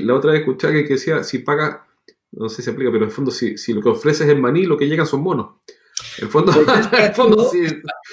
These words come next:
Speaker 2: lo podemos aplicar, <laughs> lo podemos aplicar porque si te pones a disparar a todo,
Speaker 1: Claro.
Speaker 2: y vas a todo, y vas a, inviertes y te llega de todo,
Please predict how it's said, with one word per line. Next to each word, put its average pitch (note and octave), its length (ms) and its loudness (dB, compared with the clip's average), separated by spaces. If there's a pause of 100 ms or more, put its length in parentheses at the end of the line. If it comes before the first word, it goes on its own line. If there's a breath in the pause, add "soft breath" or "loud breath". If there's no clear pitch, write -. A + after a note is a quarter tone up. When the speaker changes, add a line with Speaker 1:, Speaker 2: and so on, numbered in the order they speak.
Speaker 2:
lo - 100 -2
podemos G#3+ 360 0
aplicar, G#3+ 560 0
<laughs> - 720 -4
lo C#3+ 120 -2
podemos F#3+ 280 -4
aplicar G#3+ 360 -4
porque C#3 180 -6
si A#2+ 80 -10
te A2+ 100 -8
pones F3 240 -8
a E3+ 60 -2
disparar D#3 440 -4
a C#3+ 120 -4
todo, D#3+ 380 -4 (680)
Speaker 1:
Claro. G2+ 300 -10
Speaker 2:
y A#2+ 80 -10
vas C3 200 -4
a C3+ 100 -2
todo, D#3+ 400 2
y A2+ 120 -8
vas A#2+ 220 -4
a, B2+ 340 -2 (260 loud breath)
inviertes C3 680 -2
y B2 240 -4
te A#2 100 -4
llega C3 360 -2
de B2+ 180 -4
todo, C3 460 -2